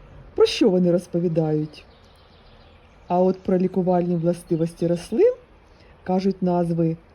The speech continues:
гикавка, свербіжниця, печіночниця, горлянка, живокіст. Головатень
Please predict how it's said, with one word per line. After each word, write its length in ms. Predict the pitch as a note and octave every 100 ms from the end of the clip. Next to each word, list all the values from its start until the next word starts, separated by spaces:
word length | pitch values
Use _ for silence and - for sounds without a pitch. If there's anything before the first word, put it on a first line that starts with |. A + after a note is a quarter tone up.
| -
гикавка, 920 | G3 A#3+ D#4+ D4+ D4 A3+ G#3+ A3 G#3 G#3 - - -
свербіжниця, 1300 | - A#4+ G4+ F3+ G#3 A3 G#3 F#3 F#3+ F3+ - F#3+ F3+ F3+ - - - - - - -
печіночниця, 1500 | F4+ G#4+ - G3 G3+ G#3 G3 F#3+ - - F3+ F3 F#3+ F3 F3 - - - - -
горлянка, 1160 | G3 D4 G#4+ A3 F3 G#3 G#3 G3 F#3+ F#3+ F#3 F#3+ - - - - - -
живокіст. 920 | G#3 B3+ G#4+ A#3+ - F#3 G3+ F3+ - - - - - - - - - - - _ - _ _
Головатень 680 | G3+ B3+ F#4+ A4+ A#4+ E4